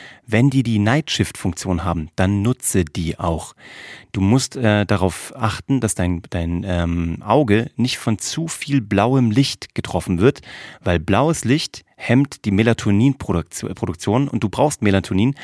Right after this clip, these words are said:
um halt müde zu werden, um diesen Einschlafprozess zu starten. Je roter das Licht ist,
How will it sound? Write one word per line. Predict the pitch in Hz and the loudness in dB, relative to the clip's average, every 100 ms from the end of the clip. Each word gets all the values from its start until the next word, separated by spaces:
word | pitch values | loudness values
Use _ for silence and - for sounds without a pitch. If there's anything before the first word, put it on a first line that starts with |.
| - _ | -18 _
um | - 127 | 4 6
halt | 120 - | 6 4
müde | 180 156 | 4 4
zu | - 85 | 2 -2
werden, | 85 82 85 | -4 -6 -6
um | 90 | -6
diesen | 95 - | -4 -2
Einschlafprozess | 113 - 104 - - 113 - | -2 0 -2 -4 -2 0 0
zu | 101 | -2
starten. | - 98 95 85 - - - - - _ | 0 0 0 -6 -8 -18 -20 -20 -20 _
Je | 98 95 | 0 2
roter | 87 85 127 190 - 180 | 2 2 4 4 4 0
das | 151 139 - | 0 -2 2
Licht | 113 131 - | 4 2 0
ist, | 82 - - - | -8 -8 -12 -18